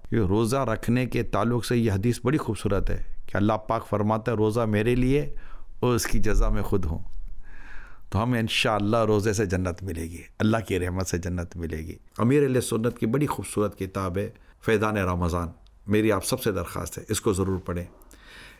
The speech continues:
اسی طرح امیر اہل سنت کی کتاب ہے آداب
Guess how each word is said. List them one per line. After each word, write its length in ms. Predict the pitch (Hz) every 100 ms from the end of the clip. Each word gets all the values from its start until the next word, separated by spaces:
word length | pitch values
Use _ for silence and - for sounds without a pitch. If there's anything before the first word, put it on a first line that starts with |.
| -
اسی 220 | 135 190
طرح 300 | 180 156 156
امیر 220 | 143 139
اہل 80 | 143
سنت 420 | 139 120 127 127
کی 120 | 131
کتاب 480 | 123 107 95 107 110
ہے 260 | 104 110 110 -
آداب 420 | 92 95 104 101